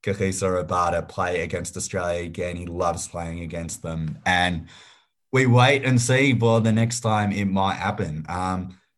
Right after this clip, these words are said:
another interesting to report to come out of India this week is that they're looking at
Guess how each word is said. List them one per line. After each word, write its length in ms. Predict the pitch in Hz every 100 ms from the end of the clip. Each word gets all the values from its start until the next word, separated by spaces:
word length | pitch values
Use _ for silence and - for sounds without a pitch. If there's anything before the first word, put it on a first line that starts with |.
| _
another 300 | 107 151 175
interesting 680 | 135 107 98 92 104 85 80
to 120 | 87
report 400 | 90 82 90 85 76
to 300 | 85 82 80
come 220 | - 85
out 180 | 82 80
of 100 | 69
India 340 | 85 101 104
this 260 | 76 69 -
week 220 | 71 82
is 120 | 82
that 260 | 90 87 92
they're 140 | 98
looking 400 | 104 120 120 95
at 320 | 85 82 -